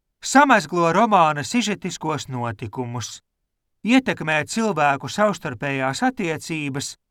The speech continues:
rada dramatiskas izvēles situācijas un izraisa ģimeniskus konfliktus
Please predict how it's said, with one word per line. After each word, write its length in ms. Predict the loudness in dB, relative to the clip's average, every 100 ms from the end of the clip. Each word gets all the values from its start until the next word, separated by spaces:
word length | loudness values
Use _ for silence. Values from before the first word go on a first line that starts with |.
| _ _ _ _ _
rada 400 | 4 6 6 4
dramatiskas 760 | 4 4 2 -4 -8 -8 -10 -4
izvēles 640 | -2 0 -2 -2 -2 -4 -4
situācijas 1040 | -4 0 2 4 4 0 -6 -8 -8 -10 -16 _ _ _ _ _ _
un 140 | 2 4
izraisa 640 | 4 6 6 6 2 0
ģimeniskus 680 | 4 4 2 -2 -4 -6 0
konfliktus 1040 | 2 2 0 -6 -10 -10 -10 -12 -10 -14